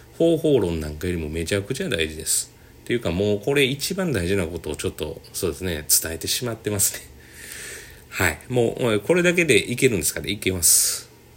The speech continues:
「え、本当ですか？」と。いけますね。ただ、皆さんこれ絶対怠るんで。はい。もう途中で怠るんですよ。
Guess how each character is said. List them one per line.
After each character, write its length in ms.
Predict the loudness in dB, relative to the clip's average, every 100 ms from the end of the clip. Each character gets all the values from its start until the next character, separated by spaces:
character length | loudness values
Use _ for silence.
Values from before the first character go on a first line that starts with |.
| -20 -20 -20 -20 -20 -20 -20 -14 -6
「え、 180 | -6
本 260 | -4 -4 -2
当 100 | 0
で 80 | 2
す 100 | 2
か？」 80 | 0
と。 80 | -12
い 120 | -12
け 140 | -6 -4
ま 120 | -2
す 160 | -4
ね。 200 | -6 -12 -6
た 140 | 0
だ、 160 | 2 2
皆 280 | 0 2
さ 140 | 0 -2
ん 60 |
こ 140 | 0 0
れ 60 |
絶 240 | 2 0 -2
対 160 | -2 0
怠 280 | 0 0 0
る 80 | 0
ん 120 | -4
で。 240 | -12 -14 -20 -20 -20 -20 -20 -20 -20 -20 -20 -10
は 140 | -6
い。 80 | -6 -6
も 80 | -4
う 40 |
途 100 | -2
中 240 | 2 2 2
で 80 |
怠 320 | 0 -2 -2 -2
る 80 |
ん 60 | -2
で 60 | -4
す 100 |
よ。 60 | -8